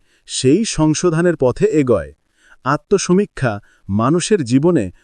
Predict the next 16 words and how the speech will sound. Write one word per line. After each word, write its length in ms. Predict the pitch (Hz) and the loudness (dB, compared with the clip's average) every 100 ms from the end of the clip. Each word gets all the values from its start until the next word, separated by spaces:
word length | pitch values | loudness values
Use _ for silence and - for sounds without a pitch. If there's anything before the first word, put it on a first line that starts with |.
| _ 113 | _ 2
নতুন 400 | 143 185 247 233 | 4 4 0 -2
অধ্যায় 500 | 139 139 123 160 185 | 0 -2 0 -2 -2
শুরু 320 | - 143 165 | 0 2 4
করার 320 | 180 180 170 | 4 4 4
জন্য 400 | 135 120 123 214 | 4 4 2 0
অপরিহার্য। 800 | 135 135 185 175 117 92 82 71 - _ _ _ _ | -2 0 2 2 0 -4 -8 -14 -16 _ _ _ _
তেরো, 380 | 220 170 95 69 _ _ _ _ _ 127 | 2 2 0 -6 _ _ _ _ _ 2
অল্পতে 540 | 151 180 214 214 220 | 4 4 2 0 -2
শুরু, 480 | - 147 147 180 214 _ _ - 120 | 0 2 6 4 2 _ _ -4 -4
ধীরে 320 | 104 135 233 202 | 2 2 2 2
ধীরে 280 | 143 180 | 4 4
বড় 260 | 135 123 123 | 4 4 4
হও। 300 | 87 80 69 _ _ _ _ _ - | 2 -6 -12 _ _ _ _ _ -2
অনেকে 340 | 196 233 240 | 2 2 2
মনে 260 | 190 156 196 | 4 4 4
করে, 340 | 196 131 110 | 4 2 0